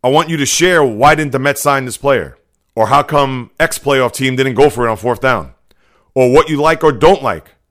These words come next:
about the J Reels podcast. Because in the end, what truly matters is how you treat yourself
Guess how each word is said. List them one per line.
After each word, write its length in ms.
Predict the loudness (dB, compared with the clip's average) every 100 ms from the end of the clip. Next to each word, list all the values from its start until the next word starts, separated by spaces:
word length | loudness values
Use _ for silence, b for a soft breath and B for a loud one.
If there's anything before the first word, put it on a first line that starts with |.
| _ -6
about 180 | 0 0
the 60 |
J 180 | 4 4
Reels 200 | 4 2
podcast. 540 | 2 0 -2 -14 -16 _ _ _ _ _ _ _
Because 220 | 0 2
in 100 | 2
the 180 | 2 2
end, 160 | 2 0
what 120 | -2
truly 260 | -2 -2 0
matters 420 | 0 2 0 -4
is 120 | -2
how 100 | -2
you 180 | -2 -4
treat 240 | -6 -6
yourself 540 | -6 0 0 0 -4